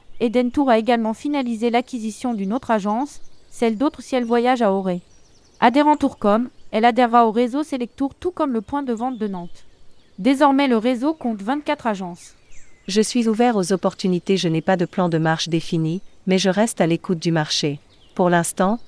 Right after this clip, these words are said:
Speaker 2: l'agence va garder son enseigne et nous réaliserons une fusion de sociétés dans six mois.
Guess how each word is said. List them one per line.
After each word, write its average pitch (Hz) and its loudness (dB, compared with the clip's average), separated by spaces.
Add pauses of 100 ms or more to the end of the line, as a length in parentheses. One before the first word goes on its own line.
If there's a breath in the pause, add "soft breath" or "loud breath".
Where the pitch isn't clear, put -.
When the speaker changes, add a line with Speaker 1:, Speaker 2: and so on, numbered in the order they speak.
(100)
Speaker 2:
l'agence 226 2
va 185 2
garder 185 0
son 170 -2
enseigne 175 -2
et 175 -2
nous 190 2
réaliserons 190 0
une 175 0
fusion 214 -2
de 180 0
sociétés 175 -2
dans 160 -2
six - -4
mois. 147 -4